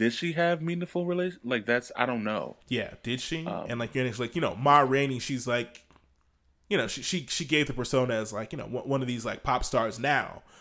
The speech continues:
Speaker 2: and
Speaker 1: Mm-hmm.
Speaker 2: we're like, you know, not all of them are in, like, these, like, you know, super solid relationships. Some, some of them were just, ha-, you know,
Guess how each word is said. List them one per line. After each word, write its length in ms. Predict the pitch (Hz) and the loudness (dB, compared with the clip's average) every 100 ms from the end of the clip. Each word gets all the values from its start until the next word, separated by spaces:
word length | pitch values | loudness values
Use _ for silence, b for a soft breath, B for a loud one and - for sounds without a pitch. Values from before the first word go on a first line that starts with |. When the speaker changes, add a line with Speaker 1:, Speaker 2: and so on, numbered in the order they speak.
| B _ | B _
Speaker 2:
and 320 | 123 113 110 | 0 2 2
Speaker 1:
Mm-hmm. 80 | 120 | 2
Speaker 2:
we're 120 | 123 | 4
like, 240 | 120 117 - | 4 2 0
you 60 | |
know, 140 | 117 - | -2 4
not 220 | 143 147 | 6 8
all 180 | 139 139 | 8 8
of 60 | 135 | 6
them 120 | 127 | 2
are 100 | 135 | -2
in, 120 | 120 | -4
like, 180 | 123 120 | -6 -6
these, 220 | 123 110 | -6 -4
like, 240 | 110 - | -6 -6
you 60 | 127 | -8
know, 100 | 107 | -6
super 360 | - 127 123 113 | -6 -4 -2 -2
solid 360 | - 101 104 | -2 -2 -4
relationships. 460 | 110 113 - 113 - | -6 -6 -6 -8 -2
Some, 180 | 143 139 | -2 2
some 180 | 180 202 | 4 6
of 60 | |
them 160 | 190 175 | 4 4
were 80 | 156 | 0
just, 340 | 147 - - B B B | -2 -6 -8 B B B
ha-, 120 | 151 - | -6 2
you 120 | 208 | 4
know, 200 | 180 | 4